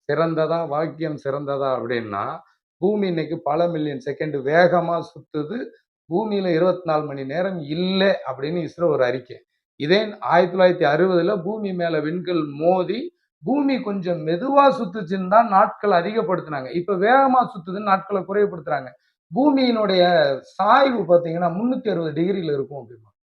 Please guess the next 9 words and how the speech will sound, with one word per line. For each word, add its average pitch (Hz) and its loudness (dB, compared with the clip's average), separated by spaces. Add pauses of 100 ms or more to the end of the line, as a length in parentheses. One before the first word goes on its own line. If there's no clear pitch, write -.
(220)
நம்ம 123 -6
படிக்கும்போது 156 4 (320)
நூத்தி 254 4
எண்பது 202 2
டிகிரியும் 196 4
ராகு 196 8
கேதுவும் 180 4
ஒரே 202 8
நேர்கோட்டுல 202 6